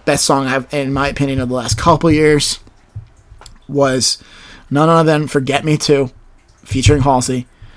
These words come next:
When I tell you that, so I put this album when it came out, I put it on shuffles on my way to work, just let it, let it play. And I was listening to this song, and all of a sudden I hear this high-pitched angel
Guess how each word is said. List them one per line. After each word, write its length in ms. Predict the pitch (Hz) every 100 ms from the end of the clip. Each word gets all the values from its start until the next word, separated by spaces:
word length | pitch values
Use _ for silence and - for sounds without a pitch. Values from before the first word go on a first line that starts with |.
| - - _ _ - - _ _ 143
When 160 | 151
I 120 | 165
tell 280 | 208 208 185
you 160 | 156 147
that, 260 | 139 127 -
so 120 | 131
I 140 | 135
put 220 | 165 175
this 440 | - 151 - - - - -
album 300 | 143 139 139
when 80 | 131
it 80 | 127
came 240 | 147 135
out, 160 | 113 101
I 20 |
put 180 | - 147
it 60 |
on 140 | 151 156
shuffles 520 | - 143 - 143 135
on 100 | 127
my 60 |
way 140 | 135 151
to 80 | 147
work, 300 | 143 143 -
just 180 | -
let 140 | 123 139
it, 200 | 139 -
let 140 | 143
it 100 | 160
play. 360 | - 156 147 135 - - - - - _ _ _ _ _ -
And 100 | 123
I 120 | 135
was 120 | 143
listening 260 | 151 - 147
to 60 |
this 160 | 151 151
song, 460 | - 139 139 135 120
and 120 | 120
all 120 | 113 120
of 40 |
a 60 | 131
sudden 300 | - 131 117
I 180 | 131
hear 260 | 127 143 123
this 360 | 113 107 - -
high-pitched 920 | - 123 139 147 - 143 123 - -
angel 540 | 135 147 165 131 98